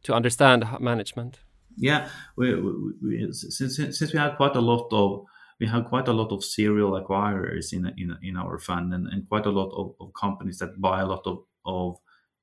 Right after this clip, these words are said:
Speaker 2: uh, small private companies, and, and it's, it's quite interesting to talk to sellers. I think we, we, we have, we have done quite a lot of that, at least in the Nordics here,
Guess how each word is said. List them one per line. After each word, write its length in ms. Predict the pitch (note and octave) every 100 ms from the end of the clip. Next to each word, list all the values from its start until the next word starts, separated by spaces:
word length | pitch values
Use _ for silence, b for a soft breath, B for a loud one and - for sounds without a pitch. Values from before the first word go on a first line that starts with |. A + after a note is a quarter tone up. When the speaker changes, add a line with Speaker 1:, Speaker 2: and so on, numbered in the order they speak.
| -
Speaker 2:
uh, 60 | G2
small 320 | F#2 G2 F#2+
private 400 | F#2+ A2 B2 G#2
companies, 420 | F#2 - F2+ F2
and, 180 | G2 F#2
and 160 | - F#2
it's, 160 | F#2
it's 140 | - -
quite 240 | - C#3+
interesting 420 | D3 A2 G2+ G2+
to 80 | F#2+
talk 420 | F#2+ - A#2 G#2 -
to 80 | G2+
sellers. 480 | - C3 G2+ F2
I 120 | - F2
think 260 | F#2 F#2
we, 100 | G2
we, 140 | G2+ G#2
we 120 | A#2+
have, 180 | A#2 A#2+
we 60 |
have 140 | A#2+ A2+
done 140 | A#2
quite 200 | A#2 A#2+
a 60 | G#2+
lot 160 | G2+
of 80 | F#2+
that, 240 | F#2 F#2
at 140 | G#2 G#2
least 200 | A2 A2
in 80 | F#2+
the 80 |
Nordics 440 | F2+ F2+ A2 F2+ -
here, 240 | F#2 G2